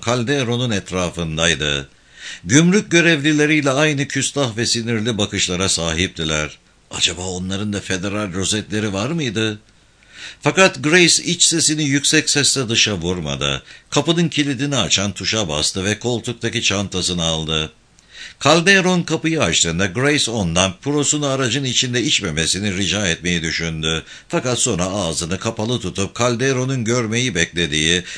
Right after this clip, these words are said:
uyumlu, Meksikalı bir bayan gibi davranmaya karar verdi. Bu oldukça sinir bozucu bir durum olsa da oğlunun çelme takılıp yere serilmesi kadar sinir bozucu değildi.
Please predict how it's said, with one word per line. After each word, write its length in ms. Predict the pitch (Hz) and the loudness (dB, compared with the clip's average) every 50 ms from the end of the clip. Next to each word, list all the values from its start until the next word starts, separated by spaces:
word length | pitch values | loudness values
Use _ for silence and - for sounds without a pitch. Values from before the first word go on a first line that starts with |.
| - - | -12 -6
uyumlu, 640 | - 127 117 101 92 92 90 85 82 80 80 82 85 | 0 2 2 4 4 2 2 0 0 -2 -2 -2 -2
Meksikalı 640 | 87 101 113 110 - - 147 127 117 120 120 117 95 | 0 0 0 2 2 0 0 0 0 -2 -2 -2 -2
bir 220 | 107 113 104 92 90 | -2 -2 -2 -2 -2
bayan 400 | 101 101 104 117 127 127 110 104 | 0 0 0 0 0 0 0 -2
gibi 240 | 101 95 98 92 | -2 -2 -2 -2
davranmaya 640 | 85 90 90 82 78 90 92 90 82 82 82 87 87 | -2 -2 -2 -2 -2 -2 -2 -2 -2 0 0 0 0
karar 360 | - 85 82 80 82 82 80 | -2 -2 -4 -2 -2 -2 -2
verdi. 520 | 76 78 78 78 73 67 78 76 76 76 76 - _ _ _ _ _ - - - - - - - - | -2 -2 -2 -2 -2 -2 -2 -2 -2 -2 -6 -8 _ _ _ _ _ -20 -20 -18 -16 -14 -14 -12 -2
Bu 280 | 101 131 185 170 175 190 | 2 4 4 6 6 4
oldukça 400 | 196 175 160 185 170 - 170 156 | 4 4 2 0 2 2 2 2
sinir 420 | - - 160 156 175 180 156 131 | 2 2 2 2 2 0 0 0
bozucu 460 | 135 143 127 107 120 113 - 143 123 | 0 0 0 0 -2 -2 -2 -2 -2
bir 200 | 120 123 117 98 | 0 -2 -2 -2
durum 260 | 95 104 107 131 135 107 | -2 -2 -2 -2 -2 0
olsa 360 | 87 80 78 - - 80 80 | 0 0 0 0 0 0 0
da 100 | 98 101 | -2 -2
oğlunun 540 | 78 113 123 127 120 120 127 127 139 139 110 | 0 0 0 0 0 0 -2 -2 -2 -2 0
çelme 440 | - - 123 120 117 113 143 143 | 2 2 2 2 2 0 -2 -4
takılıp 400 | - 101 80 - 82 82 95 78 | -4 -4 -6 -4 -2 -2 -2 -2
yere 280 | 90 110 120 123 147 139 | 0 0 0 2 2 0
serilmesi 640 | - - 127 123 127 127 120 120 127 117 - 135 | 0 0 -2 -4 -4 -4 -4 -2 0 0 0 0
kadar 300 | - 123 113 123 123 120 | 0 -2 0 0 0 0
sinir 420 | 113 - - 113 117 127 123 113 90 | 0 0 0 0 0 -2 -2 -2 -2
bozucu 460 | 101 104 87 80 92 87 90 107 87 | -2 -2 -2 -2 -2 -2 -2 -2 -2
değildi. 640 | 80 78 78 85 90 80 71 71 71 71 73 71 | 0 0 0 0 0 0 -2 -2 0 -2 -2 -4